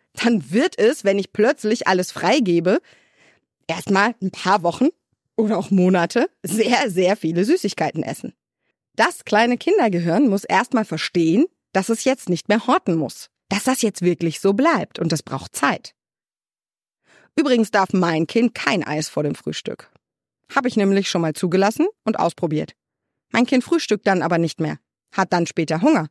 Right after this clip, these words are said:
möchte dann aber in der Kita nichts essen. Tut ihm und uns also nicht gut. Also bin ich da in der Führung und setze eine Grenze.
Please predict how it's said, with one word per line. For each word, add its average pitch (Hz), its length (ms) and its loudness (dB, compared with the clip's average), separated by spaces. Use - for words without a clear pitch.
möchte 202 320 2
dann 185 180 4
aber 143 180 2
in 156 80 0
der 165 120 0
Kita 214 260 0
nichts 156 220 -4
essen. 151 320 -4
Tut 247 260 0
ihm 269 220 4
und 190 180 0
uns 202 280 2
also 160 320 0
nicht 180 260 0
gut. - 240 -8
Also 175 460 2
bin 196 160 2
ich 196 100 -2
da 214 120 2
in 226 60 2
der 240 120 0
Führung 202 340 0
und 180 140 -2
setze 196 340 0
eine 214 160 0
Grenze. 208 480 0